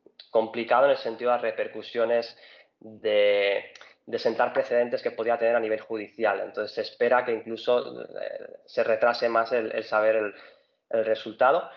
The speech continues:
Y, y solo añadir en la, en la relación de lo que estabais comentando ahora al final, em, que, que tanto la Alianza Evangélica, la Alianza Europea también ha, ha sacado un comunicado, una, una carta al embaja-, em,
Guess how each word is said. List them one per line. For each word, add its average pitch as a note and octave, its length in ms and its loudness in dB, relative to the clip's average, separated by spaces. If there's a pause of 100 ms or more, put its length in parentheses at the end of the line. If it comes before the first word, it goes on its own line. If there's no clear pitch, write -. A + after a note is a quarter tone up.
(240)
Y, C#3 220 -2
y - 20 -6
solo E3+ 220 6
añadir F3 400 6
en C3+ 140 6
la, A#2+ 240 2
en A#2+ 80 -2
la G#2+ 500 0
relación A#2+ 340 0
de D3 60 0
lo C3+ 80 0
que C3+ 60 -6
estabais B2+ 320 0
comentando A#2+ 420 -2
ahora A#2 140 2
al A2+ 120 -4
final, A#2 380 -4 (320)
em, A2 420 0
que, G#2+ 640 -2
que G2+ 440 -2
tanto B2 220 4
la C3 40 6
Alianza B2+ 240 4
Evangélica, C3 720 2
la A2+ 100 2
Alianza B2 240 0
Europea A2+ 560 0
también A2 280 0
ha, G#2 160 0
ha G2+ 120 -8
sacado G#2+ 320 -2
un G#2 100 -4
comunicado, G#2+ 680 -2
una, G#2+ 540 -8
una G#2+ 200 -2
carta A2 320 0
al G#2 80 2
embaja-, G#2 400 -6 (100)
em, G2+ 240 -2